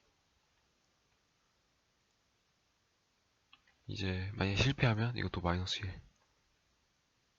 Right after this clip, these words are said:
그래서 와일문으로 get message W 해가지고 만약에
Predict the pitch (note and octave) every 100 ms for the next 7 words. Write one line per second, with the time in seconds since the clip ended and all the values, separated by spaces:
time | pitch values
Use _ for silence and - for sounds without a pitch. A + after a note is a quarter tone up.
0 | _ _ - F#2+ G2 G#2+ - _ - -
1 | G#2 G#2 G2 G2 B2 _ _ - _ _
2 | - _ _ - - F#2+ _ _ _ -
3 | F#2 - F#2+ G2 - G#2 G2 F2 - _
4 | _ _ _ _ _ _ _ _ _ _
5 | _ _ _ _ _ _ _ - - A2+
6 | G2+ F#2+ G2 F2+ - _ - - _ _
7 | _ _ _ _ _ _ _ _ _ _
8 | _ _ _ - _ _ _ _ _ _
9 | _ _ _ _ _ _ _ _ F#2+ F#2
10 | F#2 G2+ B2